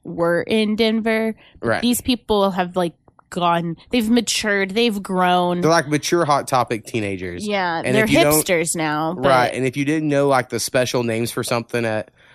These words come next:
Speaker 2: a place, they would be like, "You fucking idiot." <laughs> Like, they just looked at you like, "You're just not cool." And I'm wearing, like,
Speaker 1: We were clearly tourists.
Speaker 2: wearing a goddamn Fallout shirt <laughs> somewhere, and the guys are looking at me like,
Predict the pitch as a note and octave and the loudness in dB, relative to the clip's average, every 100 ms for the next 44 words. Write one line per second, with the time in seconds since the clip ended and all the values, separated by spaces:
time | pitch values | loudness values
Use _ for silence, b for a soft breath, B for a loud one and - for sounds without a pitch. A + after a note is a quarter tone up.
0 | b - A#2 - C3+ C3+ B2+ C3 B2+ B2 | b -4 -2 2 2 2 0 2 2 2
1 | C#3+ B2+ A2+ G#2 A2 A2+ - A#2+ A2 F#2+ | 0 2 2 0 -6 -10 -6 -4 -4 -6
2 | A2+ G2+ G2 G2 A#2+ C#3+ G#3+ F3+ D3 C#3+ | -4 -2 0 0 -2 0 0 2 0 0
3 | D#3 C3 D3 D3 B2+ - A#2+ A2 G2+ B | 0 0 -2 0 -2 0 0 0 -2 B
4 | B B C#3 D3+ C#3+ C#3 B2+ A#2 C#3 A#2+ | B B 0 2 2 0 0 0 0 2
5 | A2+ C#3+ C#3 B2+ A#2+ A2 G2+ - C#4 D4+ | 2 0 2 0 0 -2 -2 -2 0 2
6 | D4 - C4+ B3+ A3+ - A3 F#3 E3 E3+ | -2 0 2 2 -2 -4 -2 0 0 -4
7 | - - - A#2+ B2 A2 A#2 A2 G#2+ - | -6 -8 -4 0 0 0 0 0 -4 0
8 | A2+ A#2 G#2+ - - A2 C4 A#3 - F3 | 2 2 0 -4 -2 0 0 0 -4 -4
9 | - F#3 - - D#3+ C3 B2 A#2+ A#2+ A2 | 0 0 0 0 2 2 0 -2 -2 -2
10 | G#2+ G#2+ G#2 A2 G#2 G2 F#2+ F2 | -2 -2 -4 -4 -6 -6 -6 -10